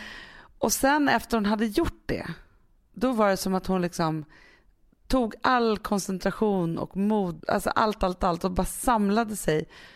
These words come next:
Och sen sjöng jätte-, jättevackert och så här hela sången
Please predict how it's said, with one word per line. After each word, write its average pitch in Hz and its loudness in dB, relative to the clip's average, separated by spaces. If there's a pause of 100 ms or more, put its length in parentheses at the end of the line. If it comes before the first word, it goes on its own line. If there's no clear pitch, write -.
(380)
Och 226 0
sen 196 2
sjöng 175 0
jätte-, 165 -4
jättevackert - -4
och 160 -4
så - -2
här 151 2
hela 156 -2
sången - -4